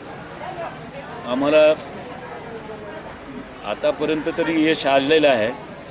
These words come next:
याच्यापुढे चांगलं यश येवो यासाठी आमची धडपड आहे.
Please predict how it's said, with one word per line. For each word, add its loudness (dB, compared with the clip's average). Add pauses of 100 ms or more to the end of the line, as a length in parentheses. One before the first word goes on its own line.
(1080)
याच्यापुढे 4 (1000)
चांगलं 2
यश 4
येवो 6 (800)
यासाठी 2
आमची -2
धडपड -4
आहे. -8